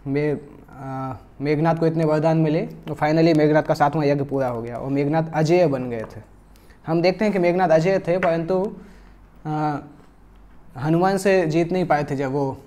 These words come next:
अशोक वाटिका में गए थे तो उन्होंने ब्रह्मास्त्र छोड़ा था, हनुमान के हाथ में था कि ब्रह्मास्त्र भी वो विफल कर सकते थे क्योंकि ब्रह्मा जी ने उनको वरदान दिया था कि उनका अस्त्र उनके ऊपर असर नहीं होता है।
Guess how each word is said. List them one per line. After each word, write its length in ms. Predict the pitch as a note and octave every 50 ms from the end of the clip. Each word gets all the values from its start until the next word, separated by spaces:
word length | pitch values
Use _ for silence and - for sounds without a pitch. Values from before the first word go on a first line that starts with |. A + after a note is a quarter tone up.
| - -
अशोक 260 | D3 C#3+ - E3+ D3+
वाटिका 340 | D#3 D#3 D#3 D#3 D#3+ D#3+ D#3+
में 160 | D#3 D3+ D3
गए 140 | C#3 D3 D3
थे 160 | C#3+ E3+ F3
तो 260 | F3 - - - D3
उन्होंने 220 | C#3+ D3+ D#3 D#3 D3+
ब्रह्मास्त्र 480 | C3+ C#3 D3+ D#3 E3 F3 E3+ D#3+ E3+
छोड़ा 280 | D#3+ - E3 E3 E3 E3
था, 320 | E3 F#3 G3+ A3+ A3 - - - - - - - -
हनुमान 340 | C#3+ D#3 D#3+ D#3+ E3+ F3 F3+
के 100 | F3 F3
हाथ 160 | E3 E3+ E3+ E3+
में 80 | F3+ F3 -
था 80 | F3+
कि 100 | E3 F3+
ब्रह्मास्त्र 500 | E3+ D#3+ E3 E3 E3+ F3+ F#3 F3+ F#3 F#3
भी 420 | F3 F3+ F#3 F#3+ F#3+ F#3 F#3+ - - -
वो 360 | - D#3 D3+ D#3 C#3+ B2+ - -
विफल 320 | C#3 D#3 D#3+ E3 F#3 F3+
कर 140 | E3+ E3+ D3+
सकते 300 | C#3+ D3+ C#3+ - - B2+
थे 120 | A#2+ - G#2 - - - - - - - -
क्योंकि 220 | D#3 D3+ C#3+ D#3
ब्रह्मा 320 | C#3+ D3 D3+ D#3 E3 E3
जी 100 | E3 E3+
ने 60 | E3+ E3+
उनको 180 | E3+ E3 E3+
वरदान 300 | D#3+ D#3+ D#3+ E3+ E3+ E3+
दिया 160 | E3 E3 E3+
था 100 | E3+ F3+
कि 100 | E3 F3
उनका 260 | E3+ D#3+ E3 E3 E3+ D3+
अस्त्र 260 | D3+ E3+ E3 - F3
उनके 180 | E3 E3 D#3+
ऊपर 160 | E3 D#3 D#3+ D3+
असर 200 | D3 C#3+ D#3 C#3+
नहीं 180 | C#3+ C#3+ C3
होता 220 | B2 B2+ C#3+ - A#2+
है। 100 | A#2